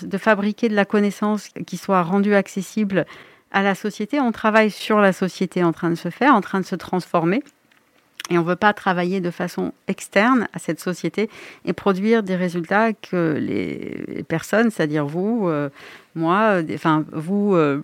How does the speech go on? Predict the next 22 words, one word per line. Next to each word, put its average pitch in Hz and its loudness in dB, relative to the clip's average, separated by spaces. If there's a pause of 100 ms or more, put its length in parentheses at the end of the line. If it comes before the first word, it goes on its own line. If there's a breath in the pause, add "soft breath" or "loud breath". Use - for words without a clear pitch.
(120)
plutôt 180 -4
que 175 -4
moi, 208 4
mais, 175 4
euh, - -2 (340 loud breath)
moi 190 2
sur 180 -2
des 170 -2
champs 180 -2
qui - -8
ne 170 -2
sont 170 -6
pas 175 -2
les 170 2
miens, 202 2
ne 208 2
pour-, - -2
ne 190 2
comprendraient 208 4
pas. 160 -4 (500 loud breath)
Alors, 180 4
euh, 147 0